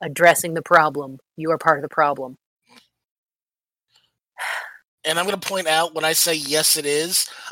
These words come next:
Speaker 2: I'm including myself into this because I'm a big dude. People are scared of me just because of that. So I have to think three times as much of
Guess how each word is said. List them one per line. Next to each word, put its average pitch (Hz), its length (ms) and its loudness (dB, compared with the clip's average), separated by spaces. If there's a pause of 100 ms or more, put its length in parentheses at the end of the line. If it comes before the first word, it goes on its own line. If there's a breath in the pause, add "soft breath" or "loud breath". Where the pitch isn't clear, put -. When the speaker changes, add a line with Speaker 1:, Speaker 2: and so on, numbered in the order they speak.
Speaker 2:
I'm 165 160 0
including 190 380 -4
myself 160 540 0
into 196 180 -6
this - 460 0 (500 loud breath)
because 175 580 0 (400 loud breath)
I'm 247 240 0
a 220 80 0
big 170 440 -4
dude. 165 480 -8 (1300)
People 240 300 -2
are 214 100 4
scared 165 500 0
of 214 120 -8
me 220 240 -4
just - 240 -2
because 165 320 -6
of 143 100 -12
that. 143 320 2 (1300 loud breath)
So 196 340 2 (220 soft breath)
I 233 80 2
have 294 200 0
to 190 100 -8
think 175 440 -8 (800 soft breath)
three 233 300 -6
times 226 340 0
as 185 80 -6
much 190 300 0
of 160 340 -2